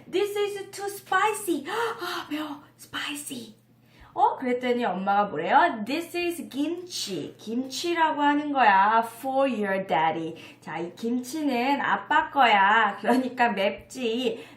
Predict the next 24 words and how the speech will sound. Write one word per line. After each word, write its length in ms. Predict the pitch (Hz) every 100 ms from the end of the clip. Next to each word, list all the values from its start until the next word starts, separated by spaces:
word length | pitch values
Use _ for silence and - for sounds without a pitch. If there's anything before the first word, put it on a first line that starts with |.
| 202 180
"This 380 | 262 330 -
is 340 | 349 349 349 220
kimchi 480 | 202 240 285 294 339
for 600 | - 226 208 202 240 302
your 640 | 359 262 208 208 226 262 -
daddy." 560 | 330 392 427 220 - - _ _ _ _ _ - - -
아, 460 | 160 165 180 247 -
그랬구나. 960 | 208 220 254 320 330 240 294 269 - -
자, 200 | 190 - -
첫 120 | 277
번째, 320 | 285 262 359 370 - -
spicy. 880 | - - 202 208 269 294 - 190 - _ _ _ _ _ _ - - - - -
두 180 | 190 196
번째, 720 | 220 285 - 214 160 220 349 - 294 370
<gasps> 260 | 427 403 320
"Mommy, 720 | 392 440 330 320 392 427 302
this 300 | 359 403 392
is 320 | 381 381 -
too 160 | 370 381
sour." 920 | 381 - 359 392 415 403 330 277 -
<gasps> 1600 | 466 508 554 554 539 523 - 453 466 466 466 453 453 415 - -
이건 220 | 302 302
무슨 220 | 269 339
뜻일까요? 460 | 320 320 233 185